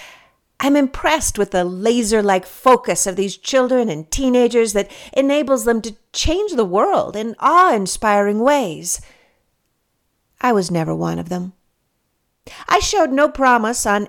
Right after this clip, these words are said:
any musical instrument. I didn't learn to read when I was especially young. I, I struggled with math,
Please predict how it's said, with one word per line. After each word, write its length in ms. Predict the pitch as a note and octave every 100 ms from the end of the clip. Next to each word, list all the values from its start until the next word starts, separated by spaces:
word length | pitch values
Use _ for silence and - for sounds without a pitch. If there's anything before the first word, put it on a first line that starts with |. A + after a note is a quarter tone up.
| -
any 240 | C4 B3
musical 460 | G#3 G3+ F#3 F#3 F#3
instrument. 500 | F3 - F3+ G#3 - - _ _ _ A#3
I 120 | B3
didn't 260 | A#3+ A3
learn 160 | A3+ G#3
to 140 | G3+
read 340 | F#3+ G#3 G#3+ A3+
when 160 | A3
I 160 | G3 G3
was 340 | F#3 F3+ E3+
especially 560 | E3 - - F#3 - F#3+
young. 380 | F3+ F3 E3+ A3
I, 120 | - - -
I 100 | A#3+
struggled 680 | A#3+ - - C4+ D4+ A#3 F#3+
with 200 | F#3+ F#3+
math, 440 | F3+ E3 G#3+ -